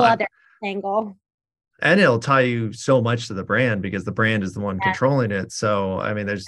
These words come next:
Speaker 2: Right.
Speaker 1: there's just benefits all over the place. Now, I
Speaker 2: Yeah.
Speaker 1: will say this, though,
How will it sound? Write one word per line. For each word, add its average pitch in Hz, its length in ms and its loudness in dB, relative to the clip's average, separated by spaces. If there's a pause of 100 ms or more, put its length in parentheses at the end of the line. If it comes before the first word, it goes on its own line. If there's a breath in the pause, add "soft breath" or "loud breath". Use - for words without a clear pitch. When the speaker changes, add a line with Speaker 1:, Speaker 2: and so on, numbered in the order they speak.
Speaker 2:
Right. 104 60 -4
Speaker 1:
there's 107 140 -4
just 92 140 -12
benefits 95 460 -6
all 92 180 -4
over 98 160 -8
the 104 80 -10
place. - 440 -12 (160)
Now, 143 220 4
I 131 40 6
Speaker 2:
Yeah. 127 60 6
Speaker 1:
will 107 80 6
say 135 160 2
this, 113 260 0
though, 90 360 -10